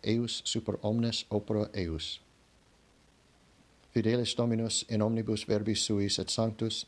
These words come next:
in om-, omnibus operibus suis. Allevat Dominus omnes qui corruunt,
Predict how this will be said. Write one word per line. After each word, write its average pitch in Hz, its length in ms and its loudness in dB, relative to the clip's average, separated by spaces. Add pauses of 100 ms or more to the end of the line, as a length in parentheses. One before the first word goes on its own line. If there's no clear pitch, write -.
in 98 140 -2
om-, 98 260 0 (160)
omnibus 120 500 0
operibus 110 480 0
suis. 87 520 -4 (960)
Allevat 110 380 2
Dominus 107 460 0
omnes 117 360 2
qui 110 260 2
corruunt, 104 680 0